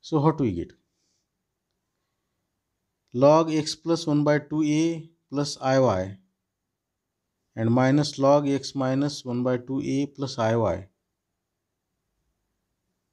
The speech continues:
This, this, this can be written as M as it is tan inverse y upon x plus one by two A.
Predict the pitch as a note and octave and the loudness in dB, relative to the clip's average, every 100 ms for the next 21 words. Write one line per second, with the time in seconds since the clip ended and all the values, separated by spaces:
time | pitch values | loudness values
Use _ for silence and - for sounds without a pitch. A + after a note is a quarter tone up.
0 | _ - - A#2 A#2+ F3 F3+ - - B2+ | _ -18 -12 -4 0 2 0 -6 -18 -6
1 | C3+ F3+ F3+ - - C3 E3+ - E3+ D#3+ | -2 0 -2 -10 -8 -2 -2 0 2 2
2 | D#3 D3 D3+ A#2 G#2+ C3+ D3+ - _ _ | 2 0 0 2 0 -2 -6 -14 _ _
3 | _ _ _ _ _ _ _ _ _ _ | _ _ _ _ _ _ _ _ _ _
4 | _ _ - C#3 D3 C3 A2 C3 C#3 - | _ _ 0 2 4 2 0 -6 -8 -2
5 | D#3 E3 D#3+ D#3 E3 F#3 F#3+ - - _ | 2 4 4 4 2 0 -4 -10 -16 _
6 | _ _ _ _ _ _ _ _ _ _ | _ _ _ _ _ _ _ _ _ _
7 | _ B2+ C3+ C3 B2+ C#3 D#3+ C#3 B2+ - | _ 2 4 2 0 -2 -2 -4 -6 -8
8 | - C#3+ D3 A#2+ G#2+ G#2 G#2 G2+ G#2 G2+ | -10 -10 -8 -6 -4 -4 -6 -6 -6 -6
9 | - | -10